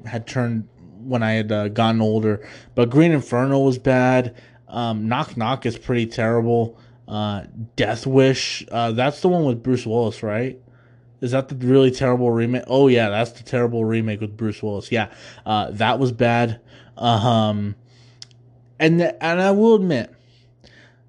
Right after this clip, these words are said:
The House with a Clock in, uh, with a Clock in Its Walls, that was pretty fun. That was a pretty fun movie. Um, but yeah, a lot of his films are, are really,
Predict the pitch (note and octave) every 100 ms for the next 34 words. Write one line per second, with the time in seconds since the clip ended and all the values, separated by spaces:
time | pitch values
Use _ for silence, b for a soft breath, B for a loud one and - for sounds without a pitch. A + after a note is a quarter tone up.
0 | _ - B2+ C#3+ - D#3 F3+ G#3+ - F#3
1 | F3 C#3+ - - C#3 D3 - - D3+ C#3+
2 | C#3 C3 B2 A2+ A#2+ A#2 A2+ - B2 B2+
3 | - D3+ C#3 - D#3 D#3+ E3+ - - -
4 | - - - _ b b b b b b
5 | b _ - _ _ C#3 D#3+ F#3 G3+ -
6 | F#3 D3+ B2+ - G#2 E2 - _ - C#3
7 | E3+ F3 F3 - D3+ D3+ C#3+ C3 C3 A#2
8 | A2 G#2 F#2+ - _ b b b b -
9 | B2 A#2+ A#2+ A#2+ C#3+ C3+ G#2 C3 D#3 D#3
10 | C#3+ - C#3 B2+ A#2 A2 G2+ - - A2+
11 | A2+ G#2+ A2 A#2+ A#2 G#2+ G#2